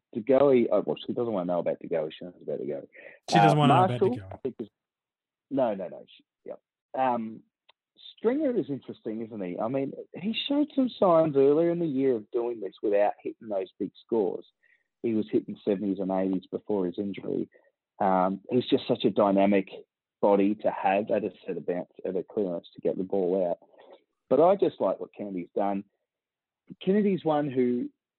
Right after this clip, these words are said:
Speaker 1: uh, since he's come across from G W S, you know, it feels like he's struggled to find his place. But I was looking into him recently, um,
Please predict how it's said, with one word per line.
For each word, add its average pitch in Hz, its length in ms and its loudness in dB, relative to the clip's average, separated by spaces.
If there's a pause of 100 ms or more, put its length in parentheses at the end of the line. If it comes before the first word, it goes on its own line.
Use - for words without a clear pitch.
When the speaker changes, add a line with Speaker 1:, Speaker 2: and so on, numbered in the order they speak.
(580)
Speaker 1:
uh, 110 480 0 (180)
since 190 140 0
he's 160 120 2 (120)
come 147 140 0
across 123 300 0
from 120 160 -6
G 120 160 0
W 107 360 0
S, 101 80 -8 (160)
you 117 80 -4
know, 98 80 -2
it - 260 -6
feels 127 180 0
like 117 140 -4
he's 110 180 -8
struggled 110 320 0
to 107 140 -18
find 107 200 2
his 95 120 -2 (100)
place. 104 260 2 (800)
But 143 280 2
I 160 100 4
was 214 240 2
looking 202 280 0
into 156 260 2
him 117 320 -2 (200)
recently, 120 960 2 (120)
um, 101 500 0